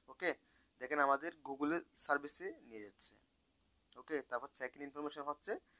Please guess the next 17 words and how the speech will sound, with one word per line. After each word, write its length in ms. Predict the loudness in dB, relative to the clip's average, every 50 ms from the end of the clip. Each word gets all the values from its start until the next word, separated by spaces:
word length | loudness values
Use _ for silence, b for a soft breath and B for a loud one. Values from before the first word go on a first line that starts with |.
| B B B B _
Then 120 | 2 4 8 8 8
আমাদের 220 | 8 8 8 6 6
account 300 | 4 4 2 -2 -2 0 -2 -2
এখন 160 | -2 -2 -4 -4 -8 _ _ _ _ _ _ _ _ _ _
create 200 | 0 0 0 0 -2
হয়ে 120 | -6 -6 -4
গেছে। 180 | -2 -2 -2 -2 -4 _ _ -18
এখন 140 | -8 2 4 4 6
আমি 120 | 6 4 2 4
আমার 140 | 4 2 2 0
এই 40 | -2 -4
logo 140 | -2 2 2 2
অপশনে 220 | 2 0 -4 -6 -8 -8
click 160 | -10 -12 -10 _ -6
করলাম, 260 | -4 0 2 2 2 2 -4 _ _ _ _ _ _ _ _ _ _ _ _ _ _ -4
এই 60 | -4 -2
অপশনে 260 | -2 -2 -6 -6 -6